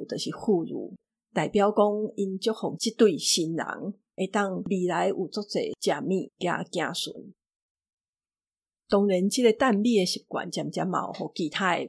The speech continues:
物件代替，像讲换蛋花还是蛋糖啊。咱即马大家看到的新婚纱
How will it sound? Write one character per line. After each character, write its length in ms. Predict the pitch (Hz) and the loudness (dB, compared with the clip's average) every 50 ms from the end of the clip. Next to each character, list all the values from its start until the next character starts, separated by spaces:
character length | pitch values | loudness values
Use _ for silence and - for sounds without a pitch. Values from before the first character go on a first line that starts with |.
| - - | -8 -10
物 140 | - - - | -12 -12 -10
件 160 | - - - - - - - _ _ | -10 -8 -8 -8 -8 -10 -12 _ _
代 240 | - 165 - - - | 0 0 0 0 -6
替， 300 | - - - - - _ _ _ _ _ _ _ | -10 -10 -10 -10 -12 _ _ _ _ _ _ _
像 180 | - - 190 - - | -4 -4 -2 -2 0
讲 300 | - 170 170 180 180 180 - - | 0 0 2 2 0 -4 -6 -6
换 240 | - 160 - - - | -6 -6 -6 -6 -4
蛋 220 | - 190 185 175 - | -2 0 0 0 -2
花 200 | - - - 185 190 190 190 196 196 214 214 _ | -6 -4 -2 0 0 2 2 0 -2 -4 -6 _
还 120 | - 151 - | -10 -10 -6
是 220 | - - - - - | -6 -6 -6 -4 -2
蛋 300 | 190 160 143 143 147 - | -2 -2 -2 -2 -8 -12
糖 180 | - - 170 - | -10 -10 -8 -4
啊。 320 | 170 190 170 - - _ _ _ _ _ _ _ _ _ _ _ _ _ _ _ _ _ _ _ _ _ _ _ _ _ _ _ _ _ - | -2 -2 -2 -4 -6 _ _ _ _ _ _ _ _ _ _ _ _ _ _ _ _ _ _ _ _ _ _ _ _ _ _ _ _ _ 0
咱 220 | 226 233 240 220 | 4 4 6 6
即 140 | 226 - 233 | 6 6 6
马 160 | 226 220 202 | 6 6 4
大 160 | - - 170 | 2 0 -2
家 60 | 156 165 | -2 -2
看 380 | 170 - - - 180 143 123 117 | -4 -6 -6 -6 -6 -6 -6 -6
到 240 | - 143 - 104 | -6 -6 -4 -4
的 100 | 101 135 | -4 -4
新 260 | - - - 170 180 202 | -2 -2 -2 0 -2 -2
婚 320 | 190 175 185 180 185 185 | -2 -2 -2 -4 -4 -6
纱 480 | - - - 196 190 196 202 208 214 | -4 -2 -2 -2 -2 -2 -4 -6 -10